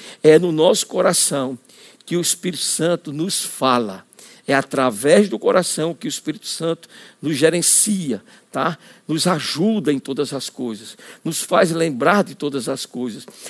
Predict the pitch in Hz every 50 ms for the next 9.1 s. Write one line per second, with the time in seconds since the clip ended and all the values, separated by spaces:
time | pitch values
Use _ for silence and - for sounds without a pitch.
0 | - - 151 185 165 - 180 190 180 - - - - - 226 254 240 202 170 139
1 | - - - - 170 160 151 - - 160 156 123 156 147 - 139 - - - -
2 | 127 120 110 120 - - - - - - - - - - - - - - 180 185
3 | - - 202 185 - - - - 226 233 - - - 196 185 185 180 185 180 185
4 | 156 147 - - 143 123 160 160 - - 190 180 - - 285 277 262 165 180 165
5 | 151 147 117 - - - - - - - - - _ - - 185 185 185 180 170
6 | 170 156 156 - - 262 233 - 247 220 - - - - - 160 151 139 135 -
7 | - 127 127 131 147 - 220 - - - - - 208 208 - - - 151 139 117
8 | 113 - - - - - - 107 120 113 110 110 - - 190 196 170 123 135 143
9 | 139 123